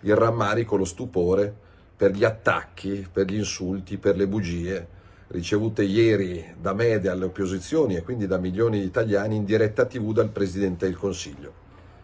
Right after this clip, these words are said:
Dal governo noi e gli italiani ci aspettiamo risposte, soluzioni, informazioni, non attacchi e polemiche. Quindi non perdo tempo a rispondere, anche perché la situazione economica è grave.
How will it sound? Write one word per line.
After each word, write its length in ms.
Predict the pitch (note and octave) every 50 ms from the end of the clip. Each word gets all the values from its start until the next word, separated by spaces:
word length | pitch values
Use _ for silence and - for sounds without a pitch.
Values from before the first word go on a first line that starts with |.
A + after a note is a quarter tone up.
| - -
Dal 180 | - - F#2 G2+
governo 420 | F2+ G#2 G#2 A#2+ C3 C3+ B2+ A2+ G#2+
noi 180 | G#2+ A2+ A2+
e 40 | A2+
gli 100 | G#2 G2
italiani 420 | G#2 - A2+ G2+ G#2+ A#2+ C3 C3+ A#2
ci 100 | - G#2
aspettiamo 720 | F2+ - G2 F2 F2 G2+ G2 F#2+ G2 G2 F#2+ F2 E2+ F2 - - - - - - - -
risposte, 720 | C#2+ E2+ E2+ - - A#2 B2+ B2 - - - C3 C#3 C#3 - - -
soluzioni, 800 | - - - G2 F#2+ F#2 E2+ - - G#2 A2+ B2 C3 C#3+ D3+ D3+ - - - - - - - -
informazioni, 920 | - F#2 F2 F2 G2+ G2 F#2 G2+ F#2+ - - A#2 A#2+ C3 C#3 D3+ E3 E3 - - - - - - -
non 160 | - G2 G#2+ G#2+
attacchi 400 | G#2 G#2 - G#2 F#2 - - F#2+
e 20 |
polemiche. 480 | F2+ - F2 E2 - - - - - - - - - - - - - - - - - - -
Quindi 400 | - F2 F2 E2+ F#2 F2+ F2+ F2 - - - - -
non 240 | - G2 G2+ G2+ F#2
perdo 300 | - A#2+ A#2+ A2+ A#2+ A#2
tempo 300 | A2+ B2 A#2+ A2+ - A#2+
a 20 |
rispondere, 540 | A2+ A2+ A2 A2 - D3+ D#3+ E3 D#3 C#3+ A#2+
anche 180 | A2+ G#2+ A#2 G#2+
perché 360 | - G#2+ G2+ - - A#2 A2+
la 100 | A2+ A2
situazione 520 | G#2+ - - - A2 G#2+ - C3 B2 A#2
economica 520 | A2 - - A#2 A#2 A#2 A2+ A2 G2 - G#2
è 80 | G2+
grave. 640 | F2 G2+ F#2 D#2+ D2+ D2+ D2+ F#2 A#2 B2+ - - -